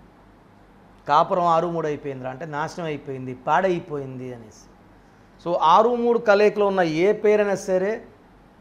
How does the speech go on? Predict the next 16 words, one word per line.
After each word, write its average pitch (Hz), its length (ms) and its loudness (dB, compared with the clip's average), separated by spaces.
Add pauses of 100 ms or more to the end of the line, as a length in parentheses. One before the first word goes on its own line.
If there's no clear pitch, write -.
(380)
ఏ 165 180 -2
కాపురమైనా 190 640 0
సరే, 175 500 -6 (520)
ఏ 147 180 -4
మనిషి 170 360 -4
అయినా 170 120 -4
సరే 156 400 -6 (640)
డౌన్ 175 260 4
అయిపోతాడు. 139 520 -6
ఒకే 214 460 2
ఇంట్లో 202 460 0 (440)
దేవతలు 185 580 4
రాక్షసులు 175 300 2
కలి-, 165 220 -2
కలిసి 175 320 -6
ఉంటే 143 400 -8